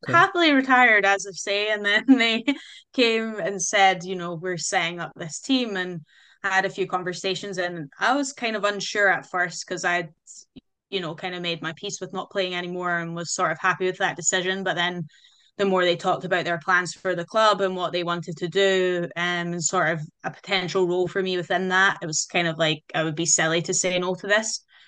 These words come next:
Speaker 2: Um, so yeah, back we came. So sort of last summer, and then kind of fed, fed into it from there.
Speaker 1: So talk, talk to us a little bit about last season.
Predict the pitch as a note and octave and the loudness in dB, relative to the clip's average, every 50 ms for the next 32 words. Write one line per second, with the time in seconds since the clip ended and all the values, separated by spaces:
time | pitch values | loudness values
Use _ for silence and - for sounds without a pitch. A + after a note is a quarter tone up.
0 | _ _ _ - E3+ F3+ F3+ F3 F3 F3 F3 F3 F3 E3+ F3 D#3+ D3+ - _ - | _ _ _ -2 0 0 2 2 2 0 0 -2 -4 -4 -6 -6 -10 -14 _ -20
1 | - - _ _ - - F#3+ F#3 F3 F3 E3+ E3+ - _ _ _ - G3 G3 F#3+ | -20 -20 _ _ -2 2 4 4 4 4 2 -2 -8 _ _ _ 0 2 4 4
2 | F3+ F3 D3+ D3+ G3+ G3+ G#3 - - G3+ G3 - G#3 G3+ F3+ F3 F3 E3+ - G3+ | 4 4 4 6 6 6 6 6 0 -4 0 2 2 2 2 0 -2 -6 -6 -2
3 | F#3+ G#3+ G#3+ G#3+ G3 G3+ F#3+ G3+ G3 G3 F#3+ - - - F3+ F3+ F3 F3 F3 F3 | 0 4 4 4 4 4 4 4 4 4 4 0 -4 -6 -6 -6 -4 -4 -4 -4
4 | F3 F3 E3+ E3+ E3+ E3 E3+ E3+ - - F#3 F3 E3+ E3+ E3 - - _ _ _ | -4 -2 -2 -2 -2 -4 -6 -8 -8 -8 -6 -4 -4 -4 -6 -8 -16 _ _ _
5 | _ - - - G#3 F#3 F3 F3 - - _ _ _ - F#3+ F3+ F3 F3+ E3+ E3+ | _ -20 -2 2 2 2 2 2 -2 -10 _ _ _ 0 0 2 2 0 -2 -2
6 | F3 - - F3+ E3 D#3 - - E3+ E3+ F3 E3+ E3+ D#3+ D3+ D3 _ _ _ _ | -4 -6 -4 -6 -6 -6 -8 -10 -8 -6 -4 -4 -6 -6 -8 -12 _ _ _ _
7 | _ _ _ _ _ _ _ _ _ _ _ _ _ _ _ _ _ _ _ _ | _ _ _ _ _ _ _ _ _ _ _ _ _ _ _ _ _ _ _ _
8 | _ _ _ _ - - F3 D#3+ - G#3+ G#3+ G#3 - F#3+ F#3+ - A3+ A3 F3+ F3+ | _ _ _ _ -4 -4 -2 4 6 6 6 6 4 4 4 6 6 6 6 4
9 | F3+ E3+ F3+ F3 F3 F3 D#3 E3 D#3+ E3+ D#3+ D3+ E3 D#3+ D#3 D#3 D3 C#3 - - | 6 6 8 8 8 8 8 8 8 6 8 8 8 8 8 6 4 4 2 0
10 | - D3 C#3 C3+ C3+ C3+ C3 B2+ D3 D3+ - | 0 2 2 2 2 0 0 0 -2 -4 -8